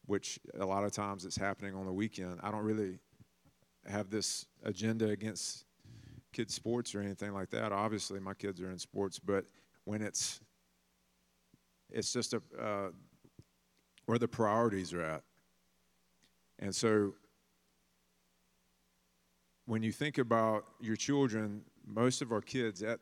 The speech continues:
at the most, are gonna play sports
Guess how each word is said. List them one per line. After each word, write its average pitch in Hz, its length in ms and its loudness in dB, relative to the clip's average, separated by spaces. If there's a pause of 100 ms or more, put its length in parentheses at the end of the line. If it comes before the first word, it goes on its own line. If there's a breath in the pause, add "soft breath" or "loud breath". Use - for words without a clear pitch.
(260)
at 117 220 -4
the 120 80 -2
most, 95 640 -6
are 95 80 -8
gonna 95 200 -8
play 95 300 -2
sports - 680 -6